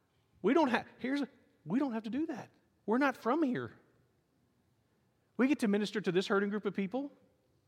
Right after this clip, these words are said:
And the people they're hurting, we get to minister to them.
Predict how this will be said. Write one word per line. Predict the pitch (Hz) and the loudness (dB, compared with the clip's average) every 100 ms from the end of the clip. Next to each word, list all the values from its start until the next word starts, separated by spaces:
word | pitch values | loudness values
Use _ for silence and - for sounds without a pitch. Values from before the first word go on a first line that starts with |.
| _ _ _ _ _ _ _ - | _ _ _ _ _ _ _ -2
And | 180 | 0
the | 175 | 2
people | 220 208 | 0 0
they're | 165 185 208 | 4 4 6
hurting, | 202 208 247 | 4 2 0
we | 196 | -2
get | 180 | -4
to | 185 | -4
minister | 185 185 190 | -4 -4 -4
to | 170 | -2
them. | 175 214 254 | -2 -2 -6